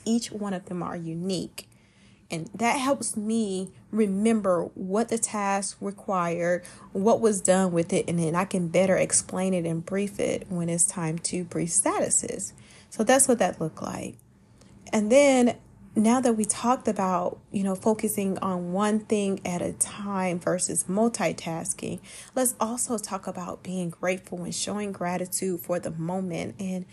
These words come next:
being in your present. And so part of living in your present moment is just taking time to just be grateful for what you have now.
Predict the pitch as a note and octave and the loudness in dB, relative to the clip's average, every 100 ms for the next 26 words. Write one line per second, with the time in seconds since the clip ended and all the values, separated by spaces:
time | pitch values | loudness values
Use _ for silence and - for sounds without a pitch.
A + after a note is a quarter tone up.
0 | - - - - A3 G#3+ G3+ - F#3+ G3 | -20 -20 -12 0 2 2 0 -4 -2 -2
1 | F#3 F3 E3+ - E3+ - - - - - | 0 -2 -2 -4 -2 -2 -6 -8 -10 -18
2 | - - - F#3+ - G#3 G3 - A#3+ C#4+ | -20 -20 -8 -4 -2 -2 -6 0 4 4
3 | C4+ - A3+ A3+ G#3 - G3 F#3+ F#3 - | 2 0 2 2 0 -4 -4 -2 -4 -2
4 | G#3+ G3 F3+ F3 F3+ G3 - F#3 F3+ - | -2 0 -2 -4 -4 -4 -6 -4 -2 -2
5 | - A#3 A#3+ B3 - A3+ A3+ G3 F#3 - | -2 -2 -2 -2 -2 -2 -2 -4 -2 -2
6 | G3 F#3+ - F#3+ G#3 G#3 F3+ F#3 F#3 F#3+ | -2 -10 -2 -2 -2 -8 -8 -8 -6 -6
7 | F#3 - F3+ F3+ F3 F3+ F3+ | -4 -4 -6 -8 -8 -12 -14